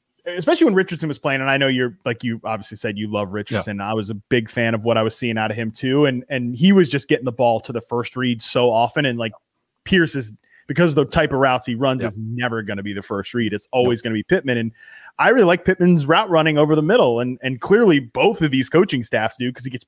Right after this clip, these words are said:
Speaker 1: pummeled with targets. So,
Speaker 2: Mm-hmm.
Speaker 1: um, I, I, I think Pierce is a fine role player. I think
Speaker 2: That's
Speaker 1: it
Speaker 2: what it is.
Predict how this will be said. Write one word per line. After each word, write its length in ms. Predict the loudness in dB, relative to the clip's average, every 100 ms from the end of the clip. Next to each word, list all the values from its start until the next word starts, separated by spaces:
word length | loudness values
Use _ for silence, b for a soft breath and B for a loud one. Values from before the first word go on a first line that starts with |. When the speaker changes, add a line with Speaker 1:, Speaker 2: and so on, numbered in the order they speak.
| -4
Speaker 1:
pummeled 420 | 0 4 4 4
with 160 | 0 0
targets. 500 | 2 2 2 -2 -4
So, 300 | -2 0 0
Speaker 2:
Mm-hmm. 420 | -4 -6 -2 0
Speaker 1:
um, 460 | 2 0 0 -6 -12 _ -16 -2
I, 260 | 0 2 0
I, 220 | 2 2 2 -4 _ _ _ _ -10 -4
I 80 | -2
think 220 | -2 0
Pierce 280 | 0 0 0
is 100 | -4
a 60 |
fine 480 | -2 -2 -2 -4 -4
role 160 | -4 -4
player. 440 | -4 -4 -6 -8 -16 -6
I 60 | -2
think 100 | 2
Speaker 2:
That's 160 | 2
Speaker 1:
it 40 | 4
Speaker 2:
what 100 | 2
it 60 |
is. 300 | 2 -2 -4